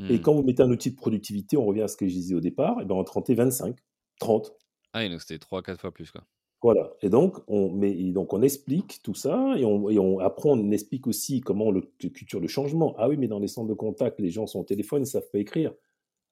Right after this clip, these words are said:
Speaker 1: Ah, mais qui sait écrire ? On découvre que les gens savent écrire. Et puis, on met, on a déjà mis dans le, le logiciel toutes les aides à la rédaction,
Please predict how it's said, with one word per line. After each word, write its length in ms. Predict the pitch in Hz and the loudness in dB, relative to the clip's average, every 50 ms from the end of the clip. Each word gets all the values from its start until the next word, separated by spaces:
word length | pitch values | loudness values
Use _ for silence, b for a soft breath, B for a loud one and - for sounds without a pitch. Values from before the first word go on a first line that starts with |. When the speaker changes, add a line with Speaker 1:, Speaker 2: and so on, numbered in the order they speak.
| _ - | _ -10
Speaker 1:
Ah, 160 | - 87 87 87 | -4 -2 -2 0
mais 140 | 90 95 | 0 -2
qui 180 | - - - 135 | -2 -4 -6 -6
sait 200 | 127 - 127 101 | -2 0 0 0
écrire ? 320 | 90 - - 107 135 156 | 0 -2 -2 0 0 2
On 80 | 135 101 | 2 2
découvre 260 | 98 - - 123 131 | 0 0 -2 -4 -4
que 80 | - - | -2 -2
les 80 | 85 | -2
gens 140 | 85 98 101 | -2 -2 -4
savent 180 | - - 101 87 | -4 -4 -4 -4
écrire. 360 | 82 80 - - 165 208 - | -4 -6 -4 -4 -2 -2 -2
Et 60 | 202 | -4
puis, 160 | - - - | -6 -6 -4
on 60 | 107 92 | -2 -2
met, 160 | 101 104 110 | 0 0 0
on 140 | 87 101 104 | 0 0 0
a 100 | 107 107 | 0 0
déjà 160 | 104 104 113 | 0 0 0
mis 200 | 110 123 139 139 | 0 0 0 2
dans 160 | 120 113 107 | 2 4 4
le, 120 | 98 98 95 | 4 4 2
le 120 | 92 92 | 2 2
logiciel 580 | 92 98 98 95 98 - - 143 151 175 190 B B B B B B _ _ | 0 0 0 -2 -4 -4 2 4 4 4 4 B B B B B B _ _
toutes 200 | - 135 123 - 117 | -2 -2 -2 0 2
les 300 | 104 104 104 92 92 139 | 2 2 2 4 8 8
aides 120 | 139 123 | 8 8
à 80 | 117 101 | 8 4
la 80 | 95 | 4
rédaction, 560 | 87 90 85 92 - - - 165 220 277 - | 2 2 2 0 -2 0 -2 -2 -2 -2 -4